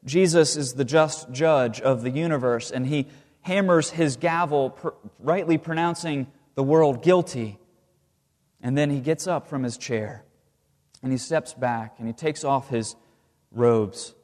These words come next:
and comes down to the place of the guilty, and he takes the sentence upon himself. Jesus is the both, is both the divine king and the voluntary victim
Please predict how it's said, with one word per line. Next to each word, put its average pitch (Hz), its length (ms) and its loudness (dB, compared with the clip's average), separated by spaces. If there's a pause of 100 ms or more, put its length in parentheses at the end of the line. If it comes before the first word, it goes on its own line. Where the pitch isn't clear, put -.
(300)
and 117 160 -6
comes 160 320 -4
down 147 480 0
to 131 100 -10
the 127 100 -4
place 123 500 -4
of 110 240 -6
the 117 60 -4
guilty, 113 600 -4 (720)
and 127 100 -2
he 127 60 2
takes 147 340 -6
the 123 120 -10
sentence 117 480 -8
upon 107 240 -10
himself. - 640 -14 (1700)
Jesus 139 400 0
is 123 180 -6
the 127 120 0
both, 127 340 0 (160)
is 117 160 -4
both 135 300 0
the 135 80 -2
divine 127 500 -2
king 143 560 -6 (360)
and 135 480 2 (120)
the 131 100 2
voluntary 127 800 -2
victim 98 580 -10